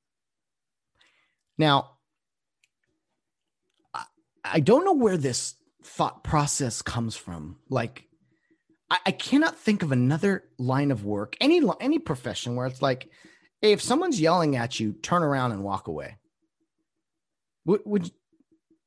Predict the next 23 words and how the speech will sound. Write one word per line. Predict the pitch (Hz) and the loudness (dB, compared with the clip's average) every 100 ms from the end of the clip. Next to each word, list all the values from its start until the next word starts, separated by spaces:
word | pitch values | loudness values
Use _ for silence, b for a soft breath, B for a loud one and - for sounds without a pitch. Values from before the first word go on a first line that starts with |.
| _ _ _ | _ _ _
what, | 135 - - _ _ _ _ _ - | -16 -16 -18 _ _ _ _ _ -10
what, | 233 - - | -10 -10 -6
I | 214 | 0
don't | 247 349 | 2 4
understand. | 320 233 - B | 2 0 -8 B
Here's | - 370 | 2 2
the | - | 2
problem, | - 208 196 120 | 0 0 2 0
Steve. | - - - 82 123 - - _ _ | -2 -6 -4 -6 -6 -10 -20 _ _
<laughs> | 196 - - - - 285 - | -4 -4 -12 -6 -2 -2 0
that | 247 202 - B B B B B B _ _ _ _ _ _ _ _ _ _ _ | 2 2 -2 B B B B B B _ _ _ _ _ _ _ _ _ _ _
if | 240 - | -4 -2
someone | - 277 370 370 | 0 0 2 2
barks | 180 180 190 - | 4 4 4 0
at | - | -4
you | 117 104 98 - | -2 -2 -2 -2
and | 139 147 | 0 4
you | 208 | 2
turn | - 180 180 | 2 -2 -2
around | 147 135 131 | 0 0 -2
and | 123 | -2
ignore | 107 90 101 127 98 | -4 -4 -2 0 0
it, | 76 - | -2 -10